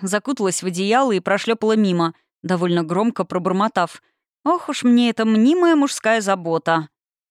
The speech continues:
Конрад тихо застонал, глядя на захлопнувшуюся дверь, и, приложив руку к груди, принялся каяться. «Да, возможно, я был неправ». «Возможно?» — холодно уточнила я. «Точно», — кивнул он, —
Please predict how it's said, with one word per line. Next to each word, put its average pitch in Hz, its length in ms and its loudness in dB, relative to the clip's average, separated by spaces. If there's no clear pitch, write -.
Конрад 311 460 2
тихо 254 320 -2
застонал, 196 680 0
глядя 185 400 -2
на 190 100 0
захлопнувшуюся 185 880 -4
дверь, 175 340 -6
и, 175 80 -8
приложив 175 540 -2
руку 180 260 -6
к 165 60 -10
груди, 175 360 -4
принялся 180 480 -2
каяться. 165 560 -4
«Да, 202 440 0
возможно, 208 600 0
я 196 220 2
был 202 200 -2
неправ». 180 560 -2
«Возможно?» — 202 800 0
холодно 175 420 -2
уточнила 180 500 -2
я. 165 280 -2
«Точно», — 175 640 -2
кивнул 185 380 -2
он, — 175 200 0